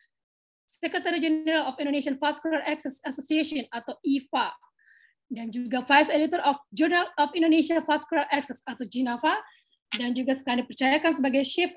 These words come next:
Executive Officer Medi-, medicaltourism dot I D.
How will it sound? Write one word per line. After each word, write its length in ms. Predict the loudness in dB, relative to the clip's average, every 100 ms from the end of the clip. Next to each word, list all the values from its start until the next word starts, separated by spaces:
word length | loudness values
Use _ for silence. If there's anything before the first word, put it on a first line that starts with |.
| -2
Executive 560 | -2 -4 -4 -2 -2 2
Officer 480 | 2 4 2 0 -4 _ _ _
Medi-, 400 | -2 0 0 -4 _ _ _ _
medicaltourism 1300 | 2 4 4 4 4 4 2 4 2 2 2 2 0 _ _ _ _ _ _ _ _ -4
dot 240 | -2 -2 -6 -8
I 240 | -6
D. 40 | -4